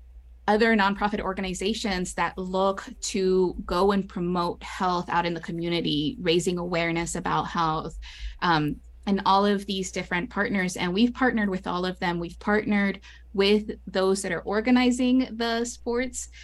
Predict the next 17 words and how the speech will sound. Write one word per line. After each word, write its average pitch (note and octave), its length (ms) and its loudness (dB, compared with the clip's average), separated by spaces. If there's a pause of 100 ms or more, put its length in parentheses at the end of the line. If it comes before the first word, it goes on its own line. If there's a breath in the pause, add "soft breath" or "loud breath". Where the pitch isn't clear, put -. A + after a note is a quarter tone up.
(140 loud breath)
event, A#3 340 4
but A#3 120 -2
we've F#3+ 160 -2
also G#3 320 0
partnered G3 520 -6
with F3 260 0 (100)
those F#3 320 -2
that F#3+ 100 -2
are E3+ 60 -4
partnering F3 600 -4
with F3 200 -4
them D#3 240 0
to E3 120 -8
have E3 500 2 (300 loud breath)
linguistic E3+ 440 -2
support - 480 -6
there. - 420 -2